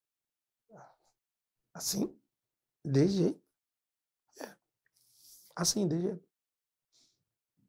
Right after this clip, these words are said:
Paciência. Só faz. Não reclama, não. Faz. Acha bom.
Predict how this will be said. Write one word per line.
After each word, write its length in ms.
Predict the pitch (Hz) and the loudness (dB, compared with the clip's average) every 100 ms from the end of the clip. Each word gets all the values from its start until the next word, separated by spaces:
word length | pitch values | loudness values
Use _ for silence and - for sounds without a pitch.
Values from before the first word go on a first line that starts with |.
| _ _ _ - - _ _ _ _ _ _ _ _ _ _ _ _ - | _ _ _ -20 -20 _ _ _ _ _ _ _ _ _ _ _ _ -12
Paciência. 560 | 151 - 233 269 - - _ _ _ _ _ _ _ _ _ _ _ _ _ _ | -6 -2 -4 -4 -10 -12 _ _ _ _ _ _ _ _ _ _ _ _ _ _
Só 260 | - - | 0 2
faz. 560 | 185 - 233 247 - - _ | 2 2 -2 -4 -8 -14 _
Não 100 | 160 | 2
reclama, 460 | 156 180 - 233 - | 4 2 2 0 0
não. 280 | 277 285 - _ _ _ _ | -2 -4 -6 _ _ _ _
Faz. 640 | - 233 302 226 - - _ _ _ _ _ _ _ | -2 0 2 0 -8 -12 _ _ _ _ _ _ _
Acha 380 | - 180 - 247 | -4 -2 0 0
bom. 400 | 277 214 254 226 | 4 6 6 2